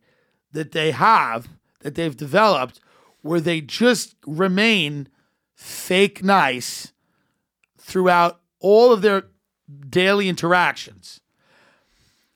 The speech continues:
And then when they go home, they, they,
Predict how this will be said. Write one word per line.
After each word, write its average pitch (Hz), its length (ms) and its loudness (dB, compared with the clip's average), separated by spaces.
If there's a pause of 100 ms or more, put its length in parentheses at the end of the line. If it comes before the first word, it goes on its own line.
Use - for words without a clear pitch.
And 190 180 -2
then 240 320 2
when 190 260 -6
they 190 120 -4
go 175 180 2
home, 196 580 2 (100)
they, 170 160 -4
they, 170 400 -4